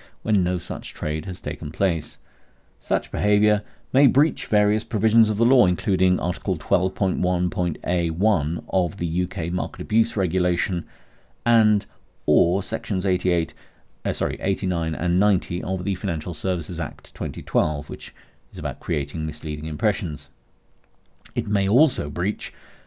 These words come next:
various sections of the Financial Conduct Authority's Handbook.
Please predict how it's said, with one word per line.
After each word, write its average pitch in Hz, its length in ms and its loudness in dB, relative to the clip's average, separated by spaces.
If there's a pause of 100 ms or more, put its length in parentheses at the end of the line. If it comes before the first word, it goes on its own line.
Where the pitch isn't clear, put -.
(140)
various 87 400 6
sections 82 560 -2 (320)
of 95 160 0
the 92 140 -2
Financial 90 440 -2
Conduct 82 440 -2
Authority's 87 520 -4
Handbook. 107 600 4